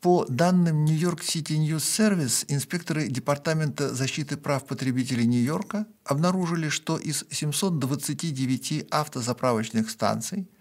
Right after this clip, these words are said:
проверенных в период с две тысячи двадцать третьего по две тысячи двадцать пятый год,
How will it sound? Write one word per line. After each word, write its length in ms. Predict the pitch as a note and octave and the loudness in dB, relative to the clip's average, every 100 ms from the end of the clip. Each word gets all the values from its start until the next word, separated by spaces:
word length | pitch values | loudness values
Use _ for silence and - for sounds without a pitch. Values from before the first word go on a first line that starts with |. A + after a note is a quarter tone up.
| _ - | _ -2
проверенных 520 | B2+ D#3 E3+ E3+ D#3 | 0 2 2 0 -2
в 40 | |
период 480 | - C#3+ C3 C#3+ C#3+ - _ _ _ | -2 0 0 -2 -6 -18 _ _ _
с 100 | B2+ | -2
две 120 | C#3+ | 0
тысячи 240 | E3+ E3 C#3 | 2 0 2
двадцать 260 | D3+ D3+ | 2 2
третьего 320 | C#3+ D3 D#3 | -2 -2 -2
по 160 | C#3 D#3 | -2 -2
две 140 | C3 | -2
тысячи 240 | B2 C#3 C3 | -4 -4 -2
двадцать 360 | A2+ A#2+ - | 0 0 -2
пятый 280 | - A#2 B2 | 0 0 0
год, 360 | G#2 G#2+ - | -2 -4 -10